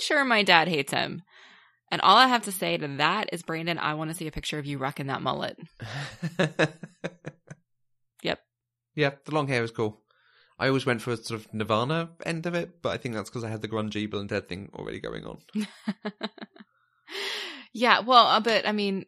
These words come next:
Speaker 1: like, Nirvana long hair and mullet long hair are two very different things.
Speaker 2: True. Um, we, we had a great comment from Josie about the,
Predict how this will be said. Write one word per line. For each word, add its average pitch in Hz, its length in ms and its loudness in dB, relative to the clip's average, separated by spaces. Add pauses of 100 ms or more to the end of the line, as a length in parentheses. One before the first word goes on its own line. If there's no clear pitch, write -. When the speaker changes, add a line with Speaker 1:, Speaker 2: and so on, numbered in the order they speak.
Speaker 1:
like, 190 260 -6
Nirvana 185 420 -2
long 240 200 -2
hair 240 240 -4
and 185 120 -2
mullet 147 260 2
long 180 160 0
hair 180 180 -2
are 156 40 -4
two 151 180 -6
very 139 300 -2
different 131 280 -10
things. 127 280 -8 (260)
Speaker 2:
True. 92 180 -6 (880)
Um, 90 580 -6
we, 120 240 2
we 117 140 0
had 110 160 0
a 104 300 4
great 110 320 0
comment 104 280 0
from 101 380 -4
Josie 98 420 0
about 95 460 -4
the, 95 420 -6